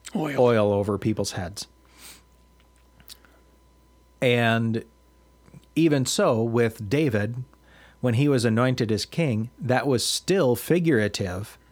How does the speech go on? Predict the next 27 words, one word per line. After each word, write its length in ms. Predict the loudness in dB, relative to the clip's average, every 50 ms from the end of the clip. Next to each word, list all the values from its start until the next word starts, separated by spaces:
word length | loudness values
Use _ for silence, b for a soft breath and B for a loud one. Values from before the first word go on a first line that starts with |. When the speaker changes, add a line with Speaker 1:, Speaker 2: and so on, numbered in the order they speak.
| _ -16 -10
Speaker 1:
Mm-hmm. 320 | -6 -6 -4 -4 -6 -2 2
Speaker 2:
Even 280 | 2 4 4 4 4
though 280 | 2 2 2 2 0 0 -2
he 280 | -2 0 0 0 0 0
literally 680 | 0 -2 -2 0 2 2 4 4 4 4 4 2 2
had 260 | 0 0 0 0 0 0 0
oil 280 | 2 2 2 2 0 0
Speaker 1:
It 140 | 0 -2 0
was 80 | 2
Speaker 2:
poured 180 | 2 2 4 4
over 240 | 4 4 4 4 2
Speaker 1:
re-, 80 | 2 2
Speaker 2:
his 80 | 0
head 240 | 2 2 2 2 4
as 200 | 4 4 4 4
Speaker 1:
real 80 | 4 4
Speaker 2:
the 60 | 4
Speaker 1:
oil, 40 | 4
Speaker 2:
anointed 480 | 4 4 4 4 2 2 2 0 0 0
Speaker 1:
right. 80 | 0
Speaker 2:
king, 400 | 0 2 2 4 2 2 0 -4 -6 b b b b b b b b b b b b b b b b b b b b
it 120 | -2 0
was 200 | 2 2 0 0
still 720 | 0 -2 -2 -2 0 0 2 2 2 2 0 0 -2 -4 -8 _
figurative 760 | -6 -2 -2 0 2 2 2 2 2 2 2 0 0 -2 -4 -4 -4
in 140 | -4 -2 -2
the 160 | -2 -4